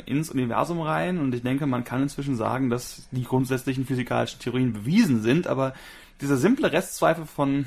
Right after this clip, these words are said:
"Hm, aber ich war nicht da und das ist alles so groß, wenn's eigentlich nur die Erde gäbe und die wäre irgendwie von Gott geschaffen und ich bin wichtig", das klingt,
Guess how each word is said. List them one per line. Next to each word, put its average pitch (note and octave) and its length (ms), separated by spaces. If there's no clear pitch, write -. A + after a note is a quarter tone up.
"Hm, F3 300
aber B2+ 180
ich B2+ 220
war D3+ 180
nicht A#2+ 260
da D3+ 400
und C3+ 340
das C#3+ 140
ist D#3 100
alles D#3+ 340
so F3+ 280
groß, D3+ 640
wenn's C3+ 160
eigentlich D#3+ 400
nur E3+ 240
die F3+ 160
Erde C#3 300
gäbe C#3+ 560
und C3+ 400
die C#3 100
wäre C#3 220
irgendwie C3 320
von A#2+ 200
Gott - 200
geschaffen - 500
und B2+ 120
ich - 140
bin A2+ 180
wichtig", - 360
das - 200
klingt, C#3 220